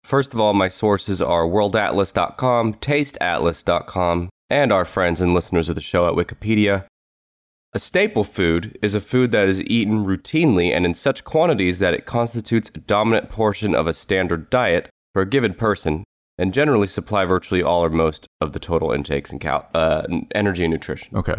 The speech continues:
Speaker 1: Nutrients, sorry. This is pretty much, you could think of this as kind of the core ingredient in foods. So this is not in the top ten, but, like, a sugar could be a staple food.
Speaker 2: Okay.
Speaker 1: Which would be bad if that was a staple food 'cause it's not good for you.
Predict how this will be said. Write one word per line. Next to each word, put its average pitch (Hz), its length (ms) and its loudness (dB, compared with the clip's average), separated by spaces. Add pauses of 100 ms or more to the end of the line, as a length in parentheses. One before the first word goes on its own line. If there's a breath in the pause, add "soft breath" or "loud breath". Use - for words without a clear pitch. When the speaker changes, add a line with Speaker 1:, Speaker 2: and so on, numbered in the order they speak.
Speaker 1:
Nutrients, 113 480 0
sorry. 80 260 -2 (540)
This 151 220 -2
is 143 60 -2
pretty 196 240 0
much, 131 220 2
you 127 80 0
could 123 140 -2
think 117 160 -2
of 113 80 -4
this 107 220 -2
as 95 340 -2
kind 110 240 -2
of 95 60 -2
the - 40 -4
core 107 420 2
ingredient 85 720 -2 (240)
in 78 360 0 (120)
foods. 71 560 -6 (240)
So 85 380 2 (100)
this 113 240 -2
is 101 100 0
not 101 220 0
in 92 40 0
the 85 80 0
top 80 300 -2
ten, 82 380 -4 (340)
but, - 160 0
like, 87 220 -2 (100)
a 92 40 -12
sugar - 420 -4 (160)
could 78 200 -6
be 71 320 -2 (200)
a 80 40 -8
staple 71 380 -6
food. - 400 -12
Speaker 2:
Okay. - 240 -12 (800)
Speaker 1:
Which 80 240 -8
would 90 100 -2
be 90 100 -2
bad 78 300 0
if 78 80 -8
that - 140 0
was 71 100 -4
a 78 60 -6
staple 76 320 -4
food 80 280 -4
'cause 78 160 -12
it's - 200 -12
not 73 220 -2
good 78 140 -6
for 80 200 -4
you. 90 100 -10